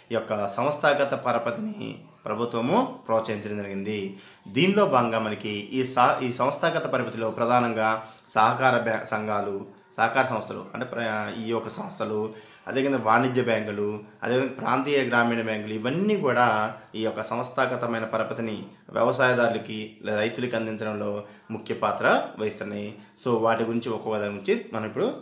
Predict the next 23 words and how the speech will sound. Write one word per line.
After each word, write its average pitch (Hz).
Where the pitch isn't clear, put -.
తెలుసుకుందాం. 95
ఏంటి 139
ఇందులో 127
number 117
వన్ 117
ఒకటి 110
సహకార 120
సంఘాలు. 95
ఏంటి 147
సహకార 131
సంఘాలు? 120
ఇవి 127
గ్రామీణ 165
ప్రాంతాల్లో 147
ప్రజలను 135
రుణగ్రస్తత 156
నుంచి 160
విముక్తి 143
చేసే 131
లక్ష్యంతో 123
పంతొమ్మిది 165
వందల 170
నాలుగులో 127